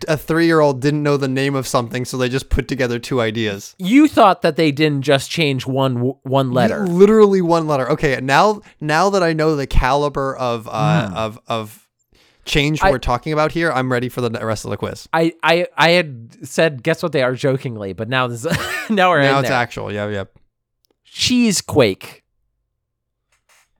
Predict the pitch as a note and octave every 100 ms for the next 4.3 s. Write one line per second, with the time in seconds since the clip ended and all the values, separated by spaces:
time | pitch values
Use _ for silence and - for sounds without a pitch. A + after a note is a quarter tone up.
0 | _ _ B2+ C3 A#2+ B2+ B2 G#2+ A2+ C3
1 | C3 F3 C#3+ C#3+ D3 D3 D3+ _ _ _
2 | _ _ _ _ _ _ _ _ _ -
3 | B2+ F2+ C#3 C#3 C3+ - E3 - - A2
4 | G2 F#2+ -